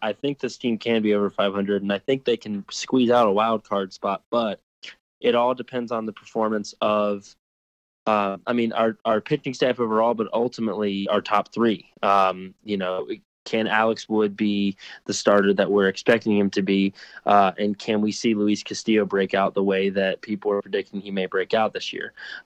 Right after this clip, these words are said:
Um, I said it, I said it when we made the signing, um, of Al-, Al-, uh, of Alex Wood and we traded for Tanner Roark. Um, if we have a nice breakout year from Luis Castillo, we'll have one of the best pitching staffs in the National League.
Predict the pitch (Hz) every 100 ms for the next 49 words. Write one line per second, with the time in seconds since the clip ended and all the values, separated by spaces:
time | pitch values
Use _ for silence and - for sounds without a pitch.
0 | - - 104 95 90 90 - - 117 131
1 | 160 143 127 - 117 - 131 - 117 110
2 | 101 113 110 104 110 120 101 113 104 101
3 | 95 92 - 98 95 90 98 92 104 98
4 | - 101 101 98 - - 101 - - 113
5 | 107 110 104 - 110 104 95 98 101 -
6 | 104 98 - - 98 90 98 95 90 -
7 | _ - - _ 104 98 90 87 87 -
8 | _ - 113 104 - _ - 120 160 165
9 | 151 127 135 - 120 120 127 123 104 107
10 | 120 - 104 104 101 107 - - - -
11 | 104 - 107 107 113 123 - - - 120
12 | 127 127 120 110 98 - 104 110 104 104
13 | 98 104 - - 104 104 - 101 95 -
14 | - 113 110 104 98 92 - 90 87 -